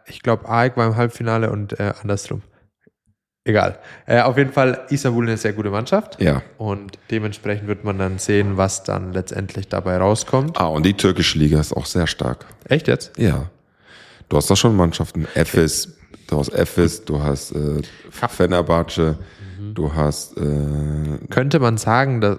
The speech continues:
Speaker 1: ja gut, das macht eigentlich keinen Sinn, aber könnte man sagen, dass die Nationalmannschaften, die gut spielen oder gut sind, dass da auch die Ligen stark sind?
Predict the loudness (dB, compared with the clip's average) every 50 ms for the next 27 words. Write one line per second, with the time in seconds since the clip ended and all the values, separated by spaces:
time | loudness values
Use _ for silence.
0 | -4 -10 -10 -8 -8 -8 -8 -10 -12 -12 -14 -16 -14 -14 -12 -10 -10 -10 -10 -10
1 | -12 -12 -10 -10 -8 -6 -6 -6 -6 -6 -6 -6 -8 -8 -10 _ -20 -20 _ _
2 | _ -4 -2 -2 0 0 0 0 0 2 2 2 2 2 0 0 -2 -2 -2 -2
3 | -4 -10 -8 -4 -4 -2 0 0 0 0 -2 -2 -6 -10 _ _ _ _ _ _
4 | _ _ _ _ _ -20 _ _ _ _ _ _ -20 -20 -20 -12 _ -4 -4 -4
5 | -2 -2 2 4 4 4 4 4 2 2 2 0 0 -2 -4 -10 -12 -8 -6 -8
6 | -6 -4 -4 -4 -4 -6 -10 -14 _ _ _ 0 2 2 2 2 0 -2 -4 -10
7 | -10 -8 -6 -6 -6 -4 -4 -4 -4 -2 0 0 0 2 0 0 -2 -2 0 2
8 | 2 2 2 0 -2 -2 -2 -2 -2 -2 -4 -6 -2 0 0 2 2 0 -2 -4
9 | -4 -4 -4 -4 -6 -12